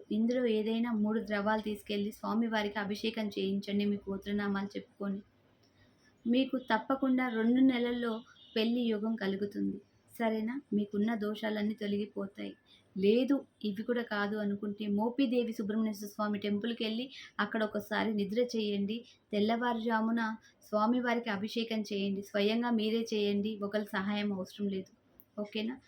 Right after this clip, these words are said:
తప్పకుండా మీకు కళ్యాణ యోగం కలుగుతుంది. ఇంకొకటి, ఆర్థిక సమస్యలు ఉంటున్నాయి. ఎంత కష్టపడ్డా ప్రతి రూపాయి కూడా ఖర్చు అయిపోతుంది తప్ప ఇంట్లో నిలవట్లేదమ్మా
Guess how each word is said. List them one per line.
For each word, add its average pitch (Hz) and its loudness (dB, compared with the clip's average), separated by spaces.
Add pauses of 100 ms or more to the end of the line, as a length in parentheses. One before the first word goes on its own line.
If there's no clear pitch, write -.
(300)
తప్పకుండా 233 -4
మీకు 226 -4
కళ్యాణ 202 0
యోగం 202 -2
కలుగుతుంది. 196 -6 (300)
ఇంకొకటి, 226 0 (960)
ఆర్థిక 262 8
సమస్యలు 220 0
ఉంటున్నాయి. 196 -2 (760)
ఎంత 247 4
కష్టపడ్డా 240 -2
ప్రతి 233 -4
రూపాయి 226 -2
కూడా 226 -4
ఖర్చు - -10
అయిపోతుంది 226 -4
తప్ప 208 -8
ఇంట్లో 214 -2
నిలవట్లేదమ్మా 202 -4